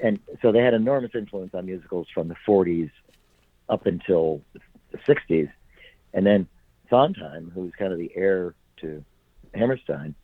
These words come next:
uh, brings it a step further in terms of integrating the,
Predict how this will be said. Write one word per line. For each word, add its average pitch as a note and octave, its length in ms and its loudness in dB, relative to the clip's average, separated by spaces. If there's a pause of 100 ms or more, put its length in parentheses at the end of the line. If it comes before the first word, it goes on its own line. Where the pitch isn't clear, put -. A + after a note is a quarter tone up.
(680)
uh, E2 320 -2 (360)
brings A2 320 4
it G2 220 2
a - 140 -14
step G#2 220 2 (160)
further F2+ 580 0
in D#2+ 160 -10
terms E2+ 340 -4
of E2 180 -2 (440)
integrating F#2+ 720 2 (300)
the, E2+ 180 2